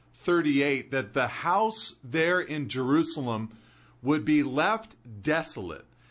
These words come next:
And so perhaps there was a question in the mind of the disciples and sort of looking at Jesus and saying, "Hey, listen, you're saying that the house will be left desolate. You've spoken of the destruction of some kind of temple previously."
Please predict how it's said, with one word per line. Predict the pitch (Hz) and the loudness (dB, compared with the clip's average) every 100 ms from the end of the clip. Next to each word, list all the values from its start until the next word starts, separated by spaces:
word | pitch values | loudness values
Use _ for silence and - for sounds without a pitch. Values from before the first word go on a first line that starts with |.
| - - _ | -20 -20 _
And | 156 170 | -4 0
so | 190 180 | 0 0
perhaps | 185 180 240 254 - | 0 0 0 -2 -4
there | 190 | -2
was | 165 165 | 0 -2
a | |
question | 160 - 240 254 - - 143 139 | -4 -4 0 0 -2 -4 -2 0
in | |
the | 139 | 0
mind | 143 143 165 190 | 2 2 0 0
of | 185 - | -2 0
the | 143 | -2
disciples | 160 - 202 240 240 76 - - | 0 0 0 -2 -6 -14 -14 -8
and | 131 139 | -6 -2
sort | - 196 | 2 2
of | 180 131 | 2 0
looking | 180 208 214 202 | -2 -2 -4 -6
at | 185 | -4
Jesus | 156 220 214 143 - | -4 -2 -2 -2 -2
and | 151 | -4
saying, | 196 175 | -2 -2
"Hey, | 180 208 | -2 -2
listen, | 233 - 156 156 | -2 -2 -2 0
you're | 226 | 0
saying | - 220 190 175 | 0 0 0 0
that | 175 | 0
the | 139 | 0
house | 123 170 185 - | 2 0 -2 -6
will | 147 | -2
be | 135 | 0
left | 135 135 120 - - - - _ 110 | 2 2 0 -6 -20 -20 -20 _ -2
desolate. | 160 202 202 185 190 185 | 0 0 -2 -4 -4 -4
You've | 131 127 123 | -4 -4 -2
spoken | - - 175 180 185 165 | -4 0 0 0 -4 -6
of | 123 | -6
the | 123 | -8
destruction | 104 123 - - 175 185 - 196 175 170 - - - _ | -6 -4 -4 0 0 0 -4 -4 -6 -8 -14 -20 -20 _
of | 143 143 135 | 0 0 0
some | - - 196 240 302 | -2 -2 0 -2 -4
kind | - 147 131 113 | -8 -4 -2 -2
of | - | -6
temple | - 120 113 120 | -4 -4 -4 -6
previously." | - - 202 233 151 110 - 101 98 120 | -4 0 2 2 2 0 -2 -6 -6 -6